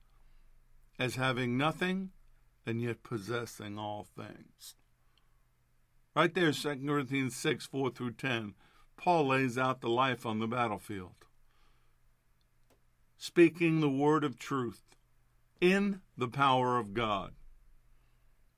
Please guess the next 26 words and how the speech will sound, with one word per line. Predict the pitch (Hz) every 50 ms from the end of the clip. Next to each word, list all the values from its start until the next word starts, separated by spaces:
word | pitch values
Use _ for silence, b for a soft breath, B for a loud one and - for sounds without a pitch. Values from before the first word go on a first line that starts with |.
| _ _ -
by | 147 151 147 143
the | 147 143
weapons | 131 139 170 175 180 175 - 180 170 147 143
of | 156 131 131
righteousness, | 151 160 165 165 160 165 - 139 120 - - 127 123 117 - - - - - - - - _ _ - - _ - _ _ _ _ _ _
for | - 151 143
the | 147 147
right | 143 143 147 147 147 131
hand | 143 143 143 135 135
like | 131 131 127 117
holding | 139 147 143 139 127 139 131 123
the | 123 117
sword | - - 151 147 147 139 135 113 -
to | - 127 123
attack, | 117 113 - - 156 160 160 160 165 160 - - _ _ b b b b b b b b b b
and | 127 127
the | 127 131
left | 131 147 151 156 156 -
hand | 147 143 143 139 131 127
holding | 127 139 139 139 127 139 135 127 127
the | 127
shield | 117 - - - 139 135 135 135 135 131 113
to | - 139 135
defend. | 117 127 123 - - 127 113 107 101 98 92 87 - - - - _ - - - _ - - - - _ - - - _ - - - _ _ _ _ -
Amid | - 131 139 143 139 117
glory | 101 127 143 156 170 175 175 180 185 180 180 185 180